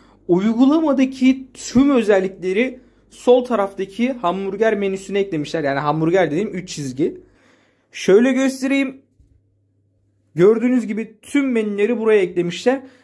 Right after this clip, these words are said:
Bence uygulamanın pratikliğini azaltmış. Yani uygulamada tüm özellikleri bir menüye eklersek ne olur abicim?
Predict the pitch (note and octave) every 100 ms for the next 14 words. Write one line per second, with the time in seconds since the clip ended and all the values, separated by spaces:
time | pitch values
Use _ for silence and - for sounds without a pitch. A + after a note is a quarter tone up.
0 | _ - G3+ B3 A#3+ G#3+ A3+ A3 A3+ A#3
1 | A#3 B3+ B3+ - G#3+ G#3 G#3 - - A#3
2 | B3 E3+ E3+ F3 F3 E3+ D#3 - - _
3 | _ _ _ _ - E3+ F3 F3 F3+ G#3
4 | A3 A3 A3+ - - C4 C4 F#3+ - E3
5 | G3 F#3 E3+ F#3+ G3 A3+ - _ _ E3+
6 | A#3+ A3+ G#3 G3+ G3+ G#3 G#3 A3 A3 A3
7 | A3+ A3 B3 A3+ F#3 E3 D#3 D3+ E3 C4+